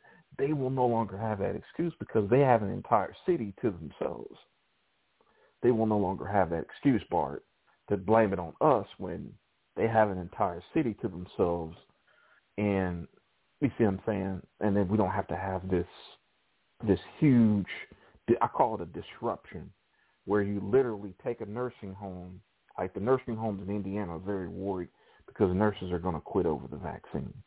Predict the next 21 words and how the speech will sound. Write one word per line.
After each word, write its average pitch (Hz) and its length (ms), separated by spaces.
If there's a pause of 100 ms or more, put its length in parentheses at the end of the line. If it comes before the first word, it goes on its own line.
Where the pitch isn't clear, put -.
(460)
Like, 98 120
we 85 200
don't 98 160
have 107 200
to - 120 (160)
take 104 340
businesses 95 680 (420)
and 92 200
literally 95 460 (160)
cut - 160
them 90 160
in 80 100
half 92 480 (240)
with - 220
a, 85 140 (460)
with 87 100 (180)
scis-, 101 380
with 90 100 (140)
scissors, 87 400 (640)
because 92 340 (600)
you've 101 240